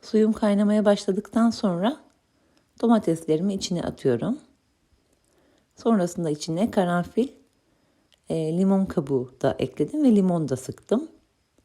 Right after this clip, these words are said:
Dilerseniz badem içi falan atabilirsiniz. Onu, e, diğer patlıcan reçelinde falan kullanmıştım badem içine ve çok güzel olmuştu. E, fakat bunlar da kullanmadım. Ama eklerseniz de güzel olur.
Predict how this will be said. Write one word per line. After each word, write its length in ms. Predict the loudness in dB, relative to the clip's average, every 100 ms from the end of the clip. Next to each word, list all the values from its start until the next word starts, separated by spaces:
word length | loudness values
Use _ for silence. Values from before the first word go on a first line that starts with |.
| _ _ _ _ _ _ _ 2
Dilerseniz 680 | 4 6 4 0 0 2
badem 320 | 2 4 2
içi 200 | 0 -8
falan 260 | -4 -2 -2
atabilirsiniz. 920 | -6 -4 -2 -2 -4 -4 -6 -6 -10 -20 _ _ _ _ _ _
Onu, 380 | -4 -2 -2 -4 -6
e, 640 | -4 -4 -4 -6 -6 -8 -10 -16 -20 -18 -16 -4
diğer 280 | 2 4 2
patlıcan 420 | 0 -4 -4 -2
reçelinde 460 | -4 -4 -4 -4 -6
falan 220 | -6 -4
kullanmıştım 560 | -4 -2 -4 -2 -2 0
badem 320 | 0 0 -4
içine 280 | -4 -4 -2
ve 100 | -2
çok 240 | -4 -6
güzel 240 | -6 -2
olmuştu. 560 | -2 -2 -6 -10 -8 -10 _ _ _ _ _ _ _ _ _ -6
E, 220 | -4 -2
fakat 420 | -2 -2 -4 -2
bunlar 300 | -2 0 0
da 80 | -2
kullanmadım. 800 | -4 -2 -2 -2 -4 -2 -4 -6 _ _ -10
Ama 240 | -6 -4 -4
eklerseniz 840 | -6 -4 -2 -2 -2 -6 -6 -8
de 60 | -6
güzel 300 | -2 -2 -2
olur. 380 | -4 -6 -12